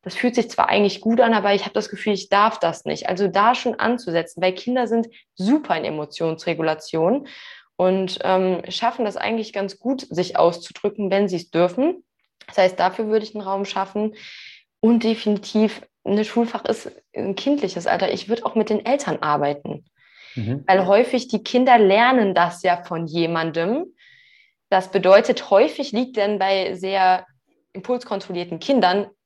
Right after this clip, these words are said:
Speaker 1: eine sehr impulskontrollierte Mutter. Ähm,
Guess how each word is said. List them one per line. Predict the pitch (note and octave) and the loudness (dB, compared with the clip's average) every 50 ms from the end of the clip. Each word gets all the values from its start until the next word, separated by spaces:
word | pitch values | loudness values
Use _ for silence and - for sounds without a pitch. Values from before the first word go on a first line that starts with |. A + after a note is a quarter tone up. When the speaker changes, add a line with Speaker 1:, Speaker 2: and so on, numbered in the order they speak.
| _ | _
Speaker 1:
eine | - - F#3+ F#3+ | -8 -4 -4 -2
sehr | E3+ F#3+ G#3 G3+ F#3+ | 2 2 2 2 2
impulskontrollierte | F#3+ F#3+ G3 G3+ F#3+ - - F3+ F3+ F#3 F3+ E3+ F3 F3+ E3+ - E3+ E3 - - - _ _ _ _ _ - | 0 0 -2 -4 -4 -2 -4 -4 -4 -4 -4 -4 -4 -4 -4 -2 -4 -4 -4 -6 -14 _ _ _ _ _ 0
Mutter. | - B3 C#4+ C#4 - E3 D3+ F3+ C4 C#4+ - - - - - B3+ - - - - - - - - - | 2 2 2 2 2 0 2 2 0 -2 -4 -16 -20 -18 -16 -16 -14 -14 -14 -14 -16 -18 -20 -8 0
Ähm, | - F#3 F#3 F3+ F#3+ F#3 E3 - - | 4 6 6 6 4 2 -2 -4 -10